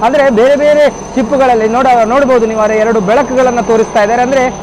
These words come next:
ಆ, ಎರಡು ಬೆಳಕು ಅಂದ್ರೆ ಅಲ್ಲಿ ಯಾರಾದ್ರೂ ಬಿದ್ದಿದ್ರೆ ಅವರನ್ನ ಹೇಗೆ ರಕ್ಷಣೆ ಮಾಡಿ ಅವರನ್ನ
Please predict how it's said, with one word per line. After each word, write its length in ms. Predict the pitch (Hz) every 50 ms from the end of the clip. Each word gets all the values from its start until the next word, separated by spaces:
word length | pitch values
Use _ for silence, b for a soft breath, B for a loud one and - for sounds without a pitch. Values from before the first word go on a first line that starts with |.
| - - 190
ಆ, 100 | 226 226
ಎರಡು 260 | 220 226 269 302 302
ಬೆಳಕು 280 | 247 254 262 277 247 262
ಅಂದ್ರೆ 180 | 269 277 330
ಅಲ್ಲಿ 540 | 359 311 285 285 262 - - - - 233 220
ಯಾರಾದ್ರೂ 360 | 226 247 285 302 294 254 277
ಬಿದ್ದಿದ್ರೆ 380 | 247 226 247 208 262 277 262 294
ಅವರನ್ನ 240 | 269 254 254 247 254
ಹೇಗೆ 300 | 240 233 262 277 262 269
ರಕ್ಷಣೆ 360 | 254 226 - - 277 277 277
ಮಾಡಿ 220 | 262 254 254 247
ಅವರನ್ನ 300 | 254 240 240 240 233 233